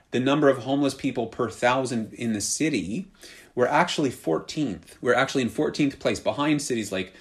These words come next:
Toronto, even behind Saskatoon and Winnipeg and Sudbury and Vancouver. And, and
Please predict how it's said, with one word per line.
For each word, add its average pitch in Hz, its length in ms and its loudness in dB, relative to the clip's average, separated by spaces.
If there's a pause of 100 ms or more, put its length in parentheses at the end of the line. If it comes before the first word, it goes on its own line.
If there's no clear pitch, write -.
(200)
Toronto, 127 600 0
even 165 240 2
behind 135 280 0
Saskatoon 127 800 -2
and 92 180 -4
Winnipeg 113 520 -4
and 87 160 -10
Sudbury 113 580 -2
and 92 120 -6
Vancouver. 101 640 -4 (240)
And, 120 180 0
and 120 440 -2